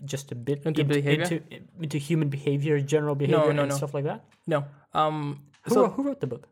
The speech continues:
Speaker 2: Yuval Noah Harari, is
Speaker 1: Yuval Noah.
Speaker 2: Israeli professor. He's a very interesting guy. Like
Speaker 1: Mm.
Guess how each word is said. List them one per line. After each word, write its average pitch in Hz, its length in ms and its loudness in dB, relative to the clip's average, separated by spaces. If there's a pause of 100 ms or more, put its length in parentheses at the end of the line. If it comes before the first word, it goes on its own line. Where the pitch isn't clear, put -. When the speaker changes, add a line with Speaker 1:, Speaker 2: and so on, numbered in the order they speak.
(140)
Speaker 2:
Yuval 156 460 2
Noah 147 260 2
Harari, 139 540 0 (340)
is 143 220 -8
Speaker 1:
Yuval 143 60 -6
Noah. 147 80 0
Speaker 2:
Israeli 143 440 0
professor. 139 600 -10
He's 247 180 -2
a 254 60 2
very 247 300 0
interesting 139 520 -6
guy. 139 320 -8 (560)
Like 165 240 0
Speaker 1:
Mm. 139 60 -6